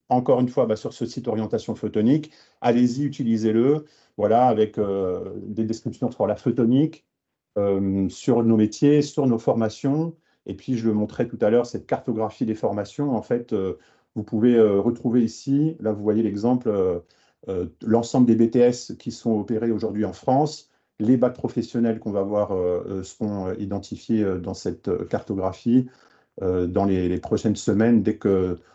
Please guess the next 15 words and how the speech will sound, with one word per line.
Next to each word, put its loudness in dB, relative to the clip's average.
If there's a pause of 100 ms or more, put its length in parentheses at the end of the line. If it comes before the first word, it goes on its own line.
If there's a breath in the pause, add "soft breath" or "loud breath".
(240 soft breath)
tout -12
sera 0
figé. 2
Et -4
puis, -8
vous -6
pourrez -6
retrouver 0
les 4
masters, 2
les -2
licences -10
pro, -6 (160)
et -20
cetera. -10